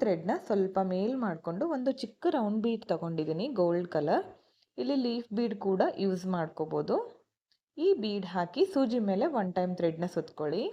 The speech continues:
ಸೇಮ್ ಪ್ಲೇಸ್‌ಗೆ ನೀಡಲ್ನ ಹಾಕ್ಬೇಕು. ದಾರನ ತಂದು ಎರಡು ದಾರನ ಒಂದು ಮಾಡ್ಬೇಕು, ನೆಕ್ಸ್ಟ್ ಎರಡು ದಾರನ ಒಂದು ಮಾಡ್ಬೇಕು.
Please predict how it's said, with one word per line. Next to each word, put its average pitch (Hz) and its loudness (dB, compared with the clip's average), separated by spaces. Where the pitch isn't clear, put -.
ಸೇಮ್ 330 0
ಪ್ಲೇಸ್‌ಗೆ 208 0
ನೀಡಲ್ನ 180 0
ಹಾಕ್ಬೇಕು. 156 -4
ದಾರನ 175 2
ತಂದು 165 -2
ಎರಡು 233 2
ದಾರನ 196 0
ಒಂದು 190 -2
ಮಾಡ್ಬೇಕು, 165 -2
ನೆಕ್ಸ್ಟ್ 294 -4
ಎರಡು 208 2
ದಾರನ 175 0
ಒಂದು 294 0
ಮಾಡ್ಬೇಕು. 147 -6